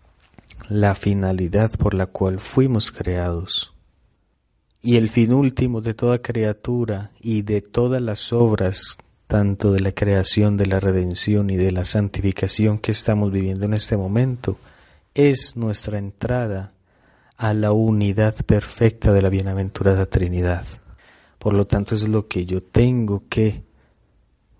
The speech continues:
poner como primer objetivo en mi oración, porque decíamos, la oración es una estrecha unión con Él para amarlo y pedirle lo que necesito y pedirle que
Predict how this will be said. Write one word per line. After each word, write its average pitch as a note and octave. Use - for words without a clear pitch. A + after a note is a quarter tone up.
poner G2
como G2+
primer F#2+
objetivo G#2+
en G2
mi F#2
oración, F2+
porque G2+
decíamos, G#2+
la G2
oración A2
es G#2+
una G#2
estrecha G2
unión G2+
con F#2+
Él A#2
para F#2
amarlo G2+
y F#2+
pedirle F#2
lo G2+
que -
necesito A2+
y -
pedirle F#2
que F#2+